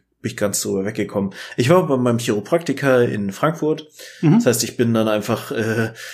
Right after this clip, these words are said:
Speaker 1: ungefähr siebenhundertfünfzig Kilometer an einem Tag runtergeballert für einen halbstündigen Termin. Mir geht es fantastisch seither und ich hab mal wieder gemerkt, also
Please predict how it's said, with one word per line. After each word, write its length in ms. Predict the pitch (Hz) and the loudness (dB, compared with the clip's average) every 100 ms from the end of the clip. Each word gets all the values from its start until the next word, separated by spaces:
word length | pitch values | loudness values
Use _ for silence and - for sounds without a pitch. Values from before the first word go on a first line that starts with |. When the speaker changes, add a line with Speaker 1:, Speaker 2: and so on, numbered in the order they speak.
| - - | -18 -6
Speaker 1:
ungefähr 720 | 120 117 123 113 110 113 - _ - | -2 0 2 4 4 2 -4 _ -10
siebenhundertfünfzig 1160 | 139 131 117 117 117 113 - - 120 120 117 | -8 -4 0 2 2 2 0 0 -2 -2 -4
Kilometer 440 | - 110 110 113 110 | -2 0 2 2 2
an 100 | 107 | 2
einem 200 | 107 107 | 0 0
Tag 340 | 123 120 - - - | 0 0 -6 -12 -4
runtergeballert 720 | 110 131 127 123 120 117 120 | 0 2 4 4 4 4 4
für 120 | 123 | 0
einen 60 | 113 | 0
halbstündigen 540 | 110 - 113 110 107 | -2 -2 -2 -2 -2
Termin. 540 | 113 110 120 143 165 - - - - _ _ _ - | -4 0 2 2 -2 -6 -20 -20 -20 _ _ _ -2
Mir 180 | 117 | 2
geht 160 | 117 123 | 4 2
es 380 | 117 - - _ | 2 0 -4 _
fantastisch 680 | - 123 120 147 - 104 - | -2 -2 0 -4 -4 -2 0
seither 680 | 101 101 104 110 123 135 - | 2 2 2 0 0 -4 -10
und 160 | 107 - | -10 -8
ich 140 | - | -4
hab 140 | 123 | -4
mal 140 | 110 107 | -4 0
wieder 160 | 110 | 2
gemerkt, 480 | 110 107 110 113 - - | 2 2 0 -2 -6 -6
also 360 | 104 101 - | -2 -2 -6